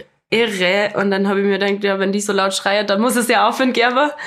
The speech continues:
Und nee, da ist wirklich alles zusammengelaufen. Ähm, ich bin rausgesprungen, hab gewusst, ich hab ihn richtig gut erwischt. Und dann ab Mitte Hang hab ich gedacht, oh, der geht wirklich weit. Und, ähm, ja, hab dann probiert, den einfach so lang zum Ziel, wie es geht. Und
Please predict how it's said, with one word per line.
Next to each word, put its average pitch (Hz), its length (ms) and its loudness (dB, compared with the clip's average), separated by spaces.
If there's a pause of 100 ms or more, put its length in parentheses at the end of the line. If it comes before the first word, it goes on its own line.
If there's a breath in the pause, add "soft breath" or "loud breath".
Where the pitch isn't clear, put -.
(580 loud breath)
Und 202 580 0
nee, 208 220 2
da 208 80 2
ist 190 140 -4
wirklich 202 280 -4
alles 185 200 -2
zusammengelaufen. 185 600 -2
Ähm, 170 260 -2
ich 170 120 -4
bin 175 140 -2
rausgesprungen, 175 640 -2
hab 180 240 -6 (240)
gewusst, 190 320 -4
ich 185 100 0
hab 180 120 0
ihn 180 140 0
richtig 190 400 -4
gut 175 200 -2
erwischt. 185 360 -4
Und 170 120 -2
dann 170 240 -2
ab - 180 -4
Mitte 185 240 -4
Hang 180 160 0
hab 175 100 0
ich 180 80 0
gedacht, 180 200 -2
oh, 240 200 0 (480)
der 202 120 2
geht 202 320 0
wirklich 220 400 0
weit. 180 320 0
Und, 170 300 0
ähm, 170 600 -2 (580 loud breath)
ja, 190 340 0
hab 190 160 -4
dann 180 140 0
probiert, 185 300 -2
den 175 100 -2
einfach 175 220 -4
so - 100 -4
lang 185 240 -2
zum 185 160 -6
Ziel, 185 220 -4
wie 180 40 -4
es 175 140 -6
geht. 185 220 -2
Und 175 260 -4